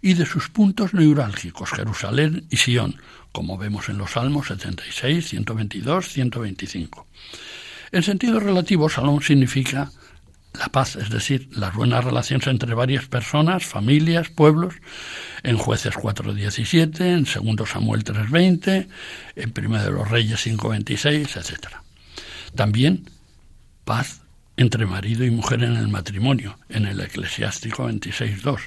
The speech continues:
y finalmente entre el hombre y Yahvé. Lo opuesto a la idea hebrea de shalom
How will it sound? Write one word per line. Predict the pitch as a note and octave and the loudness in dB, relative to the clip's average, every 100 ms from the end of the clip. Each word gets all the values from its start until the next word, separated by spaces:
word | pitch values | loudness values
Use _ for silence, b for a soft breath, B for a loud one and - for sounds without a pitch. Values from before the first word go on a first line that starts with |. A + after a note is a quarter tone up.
| - B B B - | -16 B B B 2
y | D#3+ | 6
finalmente | F#3+ G3 F#3+ F#3 F3 - F#3 - B B B B - | 8 8 6 6 4 2 -2 -2 B B B B 2
entre | D3 C#3 B2+ | 2 4 2
el | B2 D3 | 4 4
hombre | D3+ D3+ C#3 | 4 4 2
y | A2+ | 2
Yahvé. | F2+ E2+ D#2+ - - _ - _ - - - B B B B B | -2 -6 -8 -12 -16 _ -20 _ -20 -20 -20 B B B B B
Lo | E3+ E3+ | 6 6
opuesto | G3 G#3+ - G3 E3 - | 4 0 2 2 2 0
a | - C3 | 2 2
la | B2 | 4
idea | B2 B2 C3+ B2 A#2+ A2+ | 2 2 2 2 0 -2
hebrea | A2 B2 A#2+ | -2 -2 -2
de | G#2+ | -4
shalom | G2 - F#2+ D3 D3 D#3+ | -6 -6 0 2 4 2